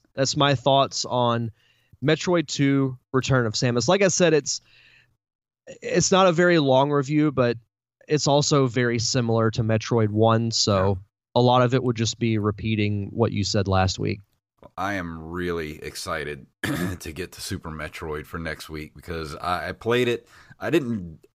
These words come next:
Speaker 2: <clears throat> finish it. I started playing it earlier last year and, uh,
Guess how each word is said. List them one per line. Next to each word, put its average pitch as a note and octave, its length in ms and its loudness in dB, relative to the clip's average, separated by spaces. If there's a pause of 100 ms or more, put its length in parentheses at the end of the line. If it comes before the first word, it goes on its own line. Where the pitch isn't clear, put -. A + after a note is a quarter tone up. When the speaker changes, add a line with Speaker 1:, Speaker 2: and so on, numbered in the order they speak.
(100)
Speaker 2:
<clears throat> G#2+ 380 0
finish A#2 360 -4
it. F2 220 -8 (380)
I F#2 100 -4
started G#2+ 500 -2
playing F2+ 340 -2
it F2 120 -10
earlier F#2 680 0
last F2 360 -4
year E2 540 -6
and, E2+ 340 -12
uh, D#2+ 320 -8